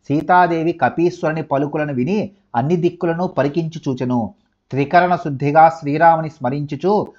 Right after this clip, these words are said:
ఆమె పరమానంద భరితురాలయ్యను. సా తి-, తిర్యగూర్ధ్వం చ తథాప్యధస్తాత్ నిరీక్షమానా తమచింత్య బుద్ధిం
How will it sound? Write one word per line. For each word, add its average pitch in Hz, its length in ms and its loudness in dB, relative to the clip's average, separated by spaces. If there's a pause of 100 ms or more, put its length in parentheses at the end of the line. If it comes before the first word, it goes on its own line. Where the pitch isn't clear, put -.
(180)
ఆమె 135 420 2 (300)
పరమానంద 170 640 4
భరితురాలయ్యను. 143 1120 2 (680)
సా 175 340 6 (800)
తి-, 165 280 2 (200)
తిర్యగూర్ధ్వం 156 1200 2 (720)
చ 151 40 2
తథాప్యధస్తాత్ 147 1400 4 (360)
నిరీక్షమానా 160 1040 4 (140)
తమచింత్య 151 560 0
బుద్ధిం 123 560 2